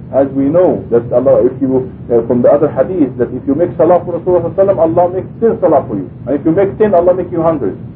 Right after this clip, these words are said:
Why? Even one of the Sahaba said, "I'll make all my salah for you." So, uh, he said, "If you do that, you will be safe. If you do that, you will have more ajr." But when Allah subhanahu wa ta'ala is mentioning all the time,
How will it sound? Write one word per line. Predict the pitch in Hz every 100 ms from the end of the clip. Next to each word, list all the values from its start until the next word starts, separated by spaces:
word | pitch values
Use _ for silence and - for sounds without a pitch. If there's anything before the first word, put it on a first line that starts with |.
| - - - -
Why? | 123 135 135 - - - - - 117 131 147
Even | 143
one | 143 143
of | 123
the | 117
Sahaba | 139 135 147
said, |
"I'll | 147 156
make | 175 180
all | 190
my | 175 156
salah | 151 147
for | 127
you." | 123 117
So, | 107 101
uh, | 95 85 - - - - -
he | - 131
said, | 123
"If | 117 -
you | 117
do | 123
that, | 117 110 104
you | 104
will | 92
be | - -
safe. | - - - - - - - - - - - - - - -
If | - -
you | 117
do | 104
that, | 98 98
you | 98
will | 101
have | 95 95
more | 92
ajr." | 92 95 - - -
But | - 123
when | 135
Allah | 135 151 147
subhanahu | 139
wa | 135
ta'ala | 147 143
is | 117 104
mentioning | 127 - 117 104 110
all | 107
the | 104
time, | 110 107